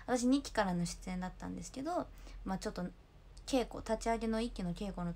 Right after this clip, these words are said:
も行かせていただいたので、まあ、一期のキャストさんとも面識はあったんですけど、動画を送ってくださっ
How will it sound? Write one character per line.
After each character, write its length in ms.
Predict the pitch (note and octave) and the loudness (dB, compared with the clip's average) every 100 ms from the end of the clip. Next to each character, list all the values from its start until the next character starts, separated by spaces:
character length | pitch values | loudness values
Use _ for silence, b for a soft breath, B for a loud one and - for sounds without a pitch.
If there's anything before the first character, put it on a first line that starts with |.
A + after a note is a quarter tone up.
| - | -4
も 180 | F#3+ F#3+ - | -4 -4 -4
行 100 | F#3 | -6
か 120 | G3 | -4
せ 100 | F3+ | -4
て 100 | F3+ | -6
い 60 | F#3+ | -6
た 120 | F#3+ | -4
だ 120 | F#3+ | -4
い 60 | F#3 | -4
た 220 | - F#3 G3 B B - | -4 -4 -6 B B -8
の 80 | G#3 | -2
で、 180 | C4+ A#3+ | 0 0
ま 100 | G3+ | -2
あ、 40 | |
一 60 | G#3 | -6
期 160 | - | -4
の 100 | F#3 | -4
キ 120 | F3 F#3 | -4 -6
ャ 40 | |
ス 60 | - | -6
ト 100 | G3 | -4
さ 160 | G#3+ | -4
ん 80 | A3 | -2
と 120 | D4+ | 2
も 120 | C#4+ G#3 | 2 2
面 240 | F3+ F#3 | 0 -2
識 280 | - - F#3 | -6 -8 -4
は 120 | F3+ | -4
あ 40 | |
っ 40 | F#3+ - | -4 -8
た 100 | F3 | -8
ん 100 | E3+ | -8
で 100 | E3+ | -10
す 80 | - | -10
け 100 | - | -10
ど、 100 | F3 - B B B - F#3 | -10 -12 B B B -12 -6
動 180 | G3 | -4
画 100 | F#3 | -2
を 80 | F3+ | -4
送 140 | F3 - | -6 -10
っ 20 | |
て 180 | - F3 | -12 -10
く 100 | F#3 | -8
だ 80 | F3+ | -8
さ 120 | |
っ 40 | G3 | -12